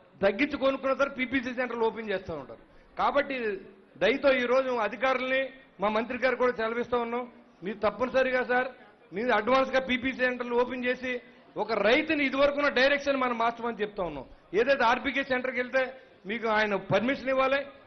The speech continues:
ఆయన పర్మిషన్ ఇచ్చిన తర్వాత లారీ ఏళ్ళ తెచ్చుకోవాలి, ఆ లారీ తెచ్చుకున్న తర్వాత ఏ మిల్లు కంటే పాలకొల్లో రైస్ మిల్ ఉంటే తీసుకెళ్లి ఏలూరులో రాస్తున్నారండి. కాబట్టి ఈ ట్రాన్స్‌పోర్ట్ ఛార్జెస్ చాలా ఎక్కువ అవుతూ ఉన్నాయి. మనం ఇచ్చిన డబ్బుల్లో కూడా కోఆపరేటివ్ సొసైటీల నుంచి మొత్తం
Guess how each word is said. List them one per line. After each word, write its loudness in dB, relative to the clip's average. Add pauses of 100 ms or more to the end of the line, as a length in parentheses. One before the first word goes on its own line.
(140)
ఆయన 2
పర్మిషన్ 2
ఇచ్చిన -4
తర్వాత -2
లారీ 4 (120)
ఏళ్ళ 4
తెచ్చుకోవాలి, 2 (300)
ఆ 2
లారీ 4
తెచ్చుకున్న -2
తర్వాత -4
ఏ 0
మిల్లు 0
కంటే 0 (240)
పాలకొల్లో 4
రైస్ 2
మిల్ -4
ఉంటే -2
తీసుకెళ్లి 0 (260)
ఏలూరులో 4
రాస్తున్నారండి. 0 (260)
కాబట్టి 4
ఈ -2
ట్రాన్స్‌పోర్ట్ 2
ఛార్జెస్ 0
చాలా 2
ఎక్కువ -2
అవుతూ -4
ఉన్నాయి. -10 (300)
మనం -2
ఇచ్చిన -4
డబ్బుల్లో 4
కూడా 4
కోఆపరేటివ్ 0
సొసైటీల -2
నుంచి -8
మొత్తం -2